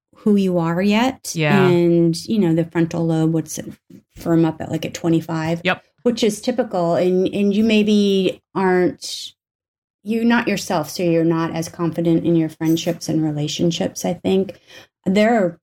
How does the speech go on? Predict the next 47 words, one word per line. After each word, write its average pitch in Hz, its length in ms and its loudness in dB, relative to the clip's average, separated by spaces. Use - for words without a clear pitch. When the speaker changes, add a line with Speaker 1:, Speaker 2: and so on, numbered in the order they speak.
Speaker 1:
plenty 202 260 2
of - 80 -2
people 170 240 -4
I 160 60 0
was 160 100 -6
friends 165 300 0
with 165 160 -2
in 151 100 0
my 147 120 -2
twenties. 156 420 0
I 156 120 -6
can't 165 240 0
even 151 160 2
remember 151 360 2
their 151 180 -4
names. 160 640 2
I 151 100 -8
can't, 175 160 2
Speaker 2:
Mm-hmm. 165 440 0
Speaker 1:
you 180 140 2
know, 151 160 2
all 170 180 0
of 160 120 -2
that 165 200 -2
because 170 280 -2
it's - 340 -8
a 180 80 -2
little 175 180 2
bit 170 200 -4
transitory. 151 720 -2
Everybody's 160 580 -2
in 151 120 -2
that 147 240 -6
same 147 640 0
phase 147 460 0
where 151 160 -2
you're 151 200 0
just 147 440 -4
trying 226 160 2
to 190 60 2
find 175 300 2
your 165 120 0
way 160 180 0
in 156 120 4
the 156 80 2
world. 147 460 -4
So 151 540 -2